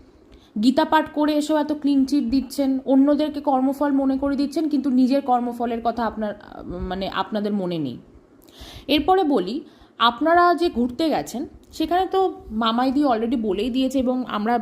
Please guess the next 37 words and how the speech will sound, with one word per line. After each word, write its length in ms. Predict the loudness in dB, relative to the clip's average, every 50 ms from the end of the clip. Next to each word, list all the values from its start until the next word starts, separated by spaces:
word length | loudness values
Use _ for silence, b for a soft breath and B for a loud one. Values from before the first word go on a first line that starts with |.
| -2 -8
উম, 420 | -12 -12 -10 -10 -10 -10 -10 -12 -14 -16 -16 -10
দেখতেই 440 | -4 -4 -4 -4 -6 -4 -4 -4
পারছি 480 | 0 0 -2 -2 -2 -6 -8 -6 -6 -4
যে 120 | -2 -2
আপনারা 300 | -2 -2 -2 -4 -6 -6
সাতজন 600 | -6 -6 -6 -4 -4 -4 -4 -4 -4 -2 -2 -2 0
গেছেন 260 | -2 -2 -2 -2 -4
এবং 260 | -2 -2 0 -2 -2
দুটো, 320 | -2 -4 -6 -6 -6 -10 -8 -8
দুইখানা 500 | -8 -4 -4 -4 -2 -2 -2 -2 0 -2
আপনারা 340 | -2 -4 -4 -4 -2 -2 0
রুম 220 | 0 0 0 0
নিয়েছেন। 440 | 0 0 -2 -4 -6 -8 -10 -12 -14 -14 -16 B B B B B B B B B
কোন 160 | -2 0 2 2
আক্কেলে 460 | 2 0 -2 -6 -6 -4 -2 -2 -2
এটা 160 | -2 -4 -4
করেছেন 480 | -4 -2 -2 -2 -2 -2 -4 -4 -4 -4 -6 -8
really 240 | -6 -4 -2 -2 -2
জানি 280 | -2 -2 -4 -4 -4 -6
না। 160 | -6 -8 -8 -10 B B B B B B B B 0
তবে 220 | 0 2 2 2
হ্যাঁ, 160 | 2 2 0 0
যেটা 200 | 0 0 -2 -2
বুঝলাম 380 | 0 -2 -4 -4 -2 -4 -2
সেটা 180 | -2 -2 0 0
হচ্ছে 180 | -2 0 -2
আপনারা 300 | -4 -4 -2 -2 0 0
ওখানে 180 | 0 0 -2 -6
প্রমোশনের 520 | -2 0 2 2 2 2 0 0 0 0
কাজে 220 | 0 -2 -4 -2 -2
গেছেন, 280 | -4 -4 -4 -6 -8
যেটা 180 | -8 -6 -8 -8
কিনা 240 | -4 -2 -2 -2 -2
আপনারা 280 | -4 -4 -2 0 2
লুকিয়ে 460 | 4 4 4 2 0 0 -2 0 0 0
যাচ্ছেন। 400 | -2 -4 -6 -8 -8 -8 -8 -8
মানে, 240 | -6 -8 -10 -10